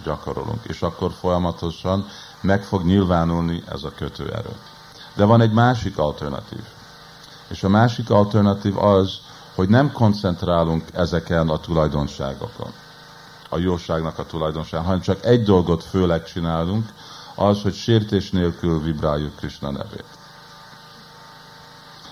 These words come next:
És amikor látjuk ezt a dolgot, hogy valakinek csak énekelni kell Hari Krishnát, nem kell törekedni másik dolgokra, és automatikusan feljön, ez a vibrálás jelenti sértés nélküli vibrálás.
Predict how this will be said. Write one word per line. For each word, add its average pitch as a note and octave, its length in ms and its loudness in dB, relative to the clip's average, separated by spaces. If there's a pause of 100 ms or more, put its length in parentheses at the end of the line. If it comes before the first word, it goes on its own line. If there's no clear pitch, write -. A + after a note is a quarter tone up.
(120)
És - 160 -6
amikor G#2 380 4
látjuk A2 520 2
ezt G2 220 0
a F#2+ 180 0
dolgot, F2 440 0
hogy E2+ 140 -6
valakinek F#2+ 560 0
csak C3 280 0
énekelni G2+ 640 0
kell F2 200 -4
Hari F#2 220 -2
Krishnát, G2 600 -4 (340)
nem A#2 320 4
kell F2+ 480 4
törekedni F#2+ 600 2
másik F#2 440 2
dolgokra, F2+ 580 -2
és E2+ 180 -4
automatikusan F#2+ 840 -2
feljön, F#2+ 640 -2 (320)
ez G2+ 260 4
a E2+ 320 2
vibrálás A2+ 640 4
jelenti F#2+ 400 0
sértés G2+ 680 2
nélküli E2 520 -2
vibrálás. - 640 -10